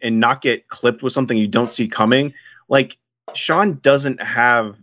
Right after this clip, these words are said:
that type of power where it's just like, I mean, it, lo-, a lot of his knockouts are because of his length and his counters and his ability to catch you when you're coming in for a strike or when you're not expecting it. And I just think Pedro is, he's too seasoned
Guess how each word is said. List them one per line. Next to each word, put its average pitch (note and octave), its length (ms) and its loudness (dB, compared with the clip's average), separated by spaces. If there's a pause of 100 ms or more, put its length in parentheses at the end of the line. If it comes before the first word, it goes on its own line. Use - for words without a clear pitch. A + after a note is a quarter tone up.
(160)
that A#2 320 0
type A#2 260 -4
of F#2+ 140 -14
power G#2 500 -2
where G2+ 180 -2
it's G2 120 -6
just - 180 -8
like, A2+ 180 0
I B2+ 60 2
mean, C#3 220 2
it, D3 240 -8
lo-, C3 240 4
a B2 40 4
lot D#3 220 4
of G3 80 0
his D#3+ 140 0
knockouts B2+ 580 0
are A#2+ 80 -4
because A#2 380 -2
of A#2 80 -4
his G2+ 160 -6
length A#2 400 -4
and G#2+ 100 -4
his F#2+ 140 -6
counters A#2 460 -2
and A2+ 100 -8
his A2+ 120 -2
ability A#2+ 380 0
to A2+ 60 -10
catch - 340 -4
you C3+ 240 -2 (320)
when A#2 480 2
you're A#2 440 4 (100)
coming B2 240 0
in A#2 120 0
for C#3+ 200 2
a C#3 40 0
strike D3 500 0
or A#2 200 0
when A2+ 160 0
you're G#2+ 80 0
not A#2 220 2
expecting A#2+ 520 -6
it. D3 160 -6 (460)
And C3+ 100 2
I C3+ 120 2
just D#3+ 240 -6
think D#3+ 220 -6
Pedro B2+ 540 2
is, G#2+ 600 0 (180)
he's - 320 -6
too E3+ 220 -2
seasoned C#3 640 2